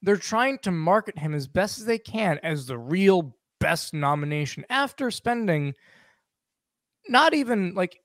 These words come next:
even before Reno, the past, like, two something years being like, "We're gonna have strong messaging." I mean, I remember one of the first things was, like, that we're gonna give Michael Malice the keys to the L P, or keys to the L P Twitter. Now, from what I've heard,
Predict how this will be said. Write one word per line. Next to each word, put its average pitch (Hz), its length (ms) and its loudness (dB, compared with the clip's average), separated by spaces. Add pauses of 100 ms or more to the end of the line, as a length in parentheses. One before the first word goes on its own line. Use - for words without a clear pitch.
(140)
even 254 260 -4
before 208 380 0
Reno, 139 320 -4
the 143 60 -8
past, 277 360 -2
like, 180 140 -2 (100)
two 247 720 0
something 196 600 -2
years 147 560 0
being 147 240 -4
like, 131 160 -4
"We're 147 100 -6
gonna 135 120 -2
have 113 80 -12
strong 156 440 0
messaging." 143 360 -6
I - 300 -20
mean, 233 120 0
I 233 60 4
remember 220 600 0 (460)
one 196 180 0
of 226 60 -2
the 208 60 -6
first 226 260 -6
things 220 240 -4
was, 143 180 -4
like, 143 200 0
that 143 100 0
we're 151 100 2
gonna 165 180 2
give 143 180 4
Michael 143 300 0
Malice 135 400 2
the - 120 -10
keys 147 500 -2
to 147 100 -8
the 131 140 -2
L 123 160 0
P, 139 400 -4 (440)
or 156 100 8 (140)
keys 175 280 0
to 165 80 -4
the 143 80 2
L 143 120 6
P 135 180 -2
Twitter. 131 360 0 (460)
Now, 135 460 4 (180)
from 151 180 -4
what 135 120 0
I've 127 180 0
heard, 139 580 6